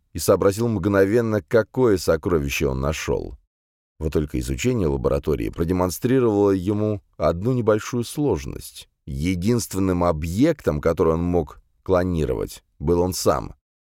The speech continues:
При этом сканеры показали, что он не слишком подходит в силу множества неконтролируемых мутаций и непонятных для сканеров изменений в организме. Гектор сначала возмутился и чуть не разнес все там,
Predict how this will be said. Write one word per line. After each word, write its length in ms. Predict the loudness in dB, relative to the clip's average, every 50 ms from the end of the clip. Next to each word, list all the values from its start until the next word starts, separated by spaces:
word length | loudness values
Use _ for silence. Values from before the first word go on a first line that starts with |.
| _ _ _
При 140 | -2 0 0
этом 200 | 2 2 0 -2
сканеры 380 | -2 0 0 2 2 2 0 0
показали, 760 | 0 -2 0 0 0 2 2 2 2 2 0 -2 -4 -6 -12 _
что 280 | -16 -12 -4 0 0 2
он 160 | 2 2 0
не 80 | -2
слишком 440 | -4 -2 -2 -2 -2 -2 -2 -2 0
подходит 480 | 2 0 0 0 0 0 0 0 0 -2
в 40 | -2
силу 240 | -2 0 0 2
множества 500 | 2 2 0 0 0 -2 -4 -6 -4 -2
неконтролируемых 920 | -2 -2 0 0 0 2 2 2 4 4 4 4 2 2 0 0 -4 -4 -4
мутаций 640 | -2 -2 -2 0 0 0 0 0 -2 -4 -4 -4 -2
и 120 | -2 -2
непонятных 640 | -4 -2 0 0 -2 0 2 0 0 0 -2 -6 -2
для 160 | 0 0 0
сканеров 580 | 0 0 -2 -2 0 0 0 0 0 -2 -4 _ _
изменений 720 | -4 -2 -2 0 0 0 0 0 0 0 -2 0 -2 -2
в 80 | -2 -2
организме. 880 | -2 -2 0 0 -2 -2 -2 -4 -6 -6 -8 -10 -12 -12 -12 -14 -16 -20 _ _ _ _ _ _ _ -14
Гектор 400 | -8 -4 -4 -4 -2 -2 -2 -2
сначала 440 | -2 -2 -4 -2 0 0 0 0 0
возмутился 720 | -2 -4 -6 -6 -6 -8 -6 -2 0 0 0 0 -2 -6
и 40 | -8
чуть 340 | -6 -4 -6 -6 -6 -6 -6
не 140 | -2 0 2
разнес 480 | 2 2 0 0 2 2 2 2 2
все 240 | 0 -2 -2 -2 -2
там, 400 | 0 0 -2 -4 -4 -8 -12 -16